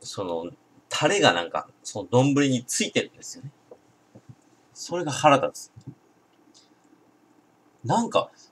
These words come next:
それ最初すき家であって、これ、どこでもあれなんかなと思って。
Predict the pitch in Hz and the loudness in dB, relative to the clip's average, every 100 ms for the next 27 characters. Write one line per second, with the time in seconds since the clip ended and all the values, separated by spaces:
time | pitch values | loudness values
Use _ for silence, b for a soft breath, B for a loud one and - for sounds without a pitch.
0 | _ - 170 175 - 190 185 170 156 - | _ -6 0 2 2 2 0 -2 -4 -6
1 | - 165 110 76 73 - _ _ - 69 | -2 2 4 4 0 -2 _ _ -6 -6
2 | - - _ _ _ _ _ _ _ _ | -8 -16 _ _ _ _ _ _ _ _
3 | _ _ _ _ _ _ - 175 110 95 | _ _ _ _ _ _ -12 -4 0 0
4 | 80 - 101 113 117 - - 202 196 185 | -2 -12 -8 -2 -2 0 -2 0 0 0
5 | 139 - _ 131 151 147 127 85 85 85 | -2 -8 _ -4 0 0 2 2 2 -2
6 | - 143 - _ 69 67 | -8 -12 -16 _ -14 -14